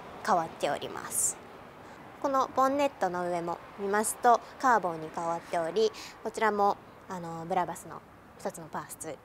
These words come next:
パーツで、あの、変わっていく部分になります。<laughs>はい。で、このボディを見ますと、あの、ワイドスターキットって言って、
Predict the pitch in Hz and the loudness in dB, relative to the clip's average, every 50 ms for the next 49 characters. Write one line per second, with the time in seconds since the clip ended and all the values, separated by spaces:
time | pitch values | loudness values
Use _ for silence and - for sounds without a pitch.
0 | - - - - - - - - - - - - - - - - - - - - | -20 -20 -20 -20 -20 -20 -20 -20 -20 -20 -20 -18 -12 -10 -10 -10 -10 -10 -10 -2
1 | 196 233 269 - - - - - - 190 180 170 165 165 160 160 160 160 160 160 | 2 4 4 2 2 -4 -14 -12 -8 -8 -8 -8 -8 -10 -10 -12 -12 -12 -12 -12
2 | 160 - - - - - 185 165 - - 185 160 151 - - - - 185 - 190 | -14 -14 -12 -8 -4 -4 -4 -4 -4 -6 -6 -6 -6 -8 -10 -10 -8 -6 -4 -2
3 | 196 185 175 160 170 170 160 156 151 - - 110 - - - - - - - - | -2 -2 -2 -2 -4 -6 -6 -6 -6 -6 -6 -4 -4 -4 -6 -6 -8 -8 -8 -8
4 | - - - - - - - - - - - - - - - - - - - 330 | -8 -8 -6 -6 -6 -6 -6 -6 -8 -8 -8 -8 -8 -8 -8 -8 -4 0 2 2
5 | 311 - - - - - - - - 415 339 - - - - - - - 302 285 | 2 0 -2 -6 -6 -6 -6 -4 -2 -2 -2 -2 -2 -4 -6 -2 0 2 2 2
6 | - - - - 302 381 427 427 370 285 214 202 196 202 208 208 240 277 - - | 2 0 2 6 8 8 10 10 8 8 8 6 6 4 4 4 4 2 2 0
7 | - - 214 214 208 196 175 - - - - - - - - - 208 202 190 185 | 4 10 12 12 12 12 10 6 2 -4 -8 -8 -8 -2 2 2 4 4 4 2
8 | 185 202 240 262 294 262 294 302 - - - 294 285 269 - - - - - 294 | 4 6 8 8 8 8 6 4 4 6 8 10 10 8 6 2 -6 -4 -2 -2
9 | 269 - - - 180 180 - - - 175 180 - - - 294 294 277 254 | -2 0 0 0 0 0 0 -2 -4 -4 -4 -6 2 6 8 8 8 8